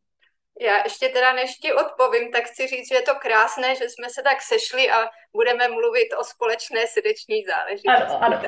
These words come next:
Speaker 2: ano.
Speaker 1: <laughs> To je, to se ti asi po každé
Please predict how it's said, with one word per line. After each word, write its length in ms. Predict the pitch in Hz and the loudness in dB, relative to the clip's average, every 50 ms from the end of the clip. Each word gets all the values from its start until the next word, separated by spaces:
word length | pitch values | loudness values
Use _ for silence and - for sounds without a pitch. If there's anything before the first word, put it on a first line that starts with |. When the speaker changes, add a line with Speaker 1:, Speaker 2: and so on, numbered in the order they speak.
| - | 0
Speaker 2:
ano. 180 | - 202 190 190 | 2 4 4 6
Speaker 1:
<laughs> 280 | 208 196 196 208 208 233 | 6 6 6 6 6 8
To 60 | - | 8
je, 200 | - - 180 185 190 190 - - - - - _ _ - 254 | 8 6 4 2 2 0 0 -4 -4 -4 -6 _ _ -4 -4
to 80 | 254 | -2
se 120 | - - - | 0 2 2
ti 200 | - - - 240 | 2 4 4 4
asi 200 | 254 - - - - | 2 0 -4 -6 -4
po 80 | 247 247 240 233 | -4 0 0 0
každé 500 | 233 240 226 196 220 226 226 233 233 | 0 0 -2 -2 0 0 0 0 -4